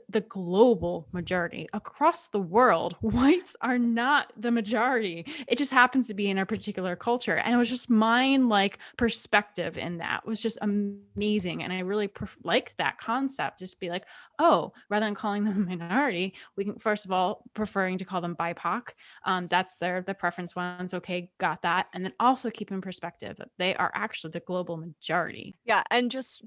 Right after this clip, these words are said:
Speaker 2: talking about that language in general, this is something that just came up in a discussion between the three of us last week, is, is bipoc the, uh,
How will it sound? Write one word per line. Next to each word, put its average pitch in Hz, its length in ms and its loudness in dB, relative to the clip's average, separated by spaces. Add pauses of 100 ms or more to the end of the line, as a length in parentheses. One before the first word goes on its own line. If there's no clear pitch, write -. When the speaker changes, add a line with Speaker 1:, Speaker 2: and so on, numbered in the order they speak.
Speaker 2:
talking 247 400 -6
about 233 260 2
that - 180 0
language 202 600 -4
in 196 120 -2
general, 202 360 2
this 247 220 6
is 247 100 -2
something 226 340 -2
that 196 140 -8
just 190 180 -10
came 196 220 -6
up 185 180 -2
in 185 80 2
a 170 60 -4
discussion 180 600 -4
between 170 340 -10
the 160 80 -10
three 254 260 -8
of 254 120 -6
us - 320 -8
last 175 420 -2
week, 240 240 -6
is, 185 300 -2 (580)
is 214 300 2 (100)
bipoc 180 560 0 (140)
the, 185 440 2 (560)
uh, 185 140 2